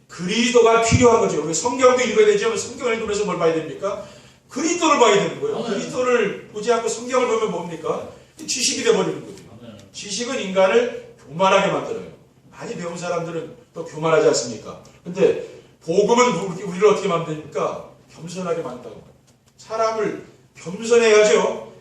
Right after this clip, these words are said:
Speaker 1: 교만해서는 교만한 자를 하나님 물리친다고 잠언에 나와 있어요. 겸손한 자에게 뭡니까? 하나님이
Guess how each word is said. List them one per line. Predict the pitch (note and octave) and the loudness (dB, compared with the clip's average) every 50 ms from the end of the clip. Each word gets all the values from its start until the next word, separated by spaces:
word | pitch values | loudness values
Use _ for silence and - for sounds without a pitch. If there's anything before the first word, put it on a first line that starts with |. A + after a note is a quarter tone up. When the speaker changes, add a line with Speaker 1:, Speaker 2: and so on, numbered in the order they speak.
| - _ _ _ _ - | -20 _ _ _ _ -16
Speaker 1:
교만해서는 | - D#3+ F#3 G#3+ A#3 A#3 A#3 A3+ G#3+ G#3+ A3 A3 - - - | -12 -10 -4 0 0 2 2 2 0 -4 -4 -6 -8 -12 -12
교만한 | - D#3+ F3 G3 G#3+ G#3+ G#3+ G#3+ G#3+ | -12 -12 -10 -8 -6 -6 -6 -6 -4
자를 | F#3+ G3 G3 F#3+ F3 | -4 -4 -2 -2 -4
하나님 | - G#3 G#3 G#3 G#3 E3 - | -4 -6 -8 -8 -10 -12 -12
물리친다고 | D#3+ F#3 - - - G3 F3 E3+ E3+ E3 E3+ G3 G#3+ A3+ A3+ - - - - | -12 -12 -10 -10 -10 -8 -6 -4 -4 -4 -2 -4 -6 -6 -8 -12 -18 -20 -20
잠언에 | - - D#3 E3 F3+ F3 E3 | -20 -18 -14 -12 -12 -10 -8
나와 | D#3+ - - - | -6 -4 -4 -4
있어요. | - - - A2 G2 F2+ - - _ _ _ _ _ _ _ _ _ | -6 -6 -8 -10 -12 -14 -16 -20 _ _ _ _ _ _ _ _ _
겸손한 | - - E3 F3+ G3 G#3+ - G#3+ G#3 G#3 G3+ F#3+ F3+ | -14 -12 -10 -10 -8 -4 0 2 4 4 4 2 0
자에게 | F3 F3 E3+ E3+ E3+ | 0 -2 -2 -2 -2
뭡니까? | E3 D#3 C#3 C3+ C3 D#3+ D#3+ | -4 -6 -8 -8 -10 -10 -8
하나님이 | E3+ F3 F3+ F#3 F3+ F3 D#3+ E3 F3+ G3 A3+ A3+ | -8 -8 -8 -8 -8 -8 -8 -8 -8 -10 -10 -12